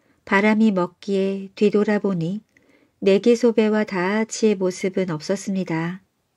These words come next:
할멈은 힘이 축 빠져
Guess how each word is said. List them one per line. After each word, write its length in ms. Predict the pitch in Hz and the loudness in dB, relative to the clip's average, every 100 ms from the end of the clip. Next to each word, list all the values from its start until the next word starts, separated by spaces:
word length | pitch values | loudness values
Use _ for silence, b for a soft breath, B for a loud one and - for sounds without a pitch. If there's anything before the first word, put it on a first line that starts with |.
| _ _ _ _ _ | _ _ _ _ _
할멈은 600 | - 240 233 233 226 226 | 0 2 4 4 4 4
힘이 300 | 233 233 233 | 4 2 0
축 220 | - 233 | -2 -8
빠져 580 | 208 202 190 180 180 185 | -4 -4 -2 -2 -2 -6